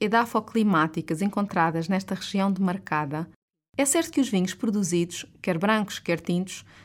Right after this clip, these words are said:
têm uma concentração em ácido málico superior à que é frequente nos vinhos de outras regiões de Portugal, o que lhes acentua a agradável frescura. Estes vinhos devem ser consumidos quando jovens.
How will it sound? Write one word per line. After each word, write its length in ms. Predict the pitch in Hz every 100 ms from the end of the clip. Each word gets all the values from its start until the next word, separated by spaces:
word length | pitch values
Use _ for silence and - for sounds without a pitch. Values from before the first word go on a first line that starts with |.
| - _ - _ -
têm 320 | 240 233 233
uma 180 | 262 269
concentração 960 | 269 262 - 247 233 226 - 165 151 156 190
em 160 | 190
ácido 400 | 208 208 - 190
málico 640 | 196 170 160 156 160 - -
superior 680 | - 214 - 202 175 156 156 - - - - -
à 120 | 220
que 160 | - 254
é 80 |
frequente 580 | 262 - - 190 180 180 -
nos 180 | 202 175
vinhos 420 | 156 180 175 175
de 160 | 165
outras 300 | 214 220 -
regiões 480 | - - 190 180 190
de 80 | -
Portugal, 640 | - - 180 165 147 143 - _ _ - -
o 80 |
que 120 | 196 233
lhes 160 | 196
acentua 720 | 226 240 226 220 202 196 202 -
a 80 |
agradável 560 | 208 202 202 175 160 160
frescura. 680 | 160 - - 170 156 156 - _ _ -
Estes 280 | 208 - -
vinhos 420 | 190 175 190 - _ _ _ -
devem 220 | 208 226
ser 140 | 254
consumidos 600 | 254 254 - 233 208 208 -
quando 280 | - 196
jovens. 640 | 190 185 151 165 156 -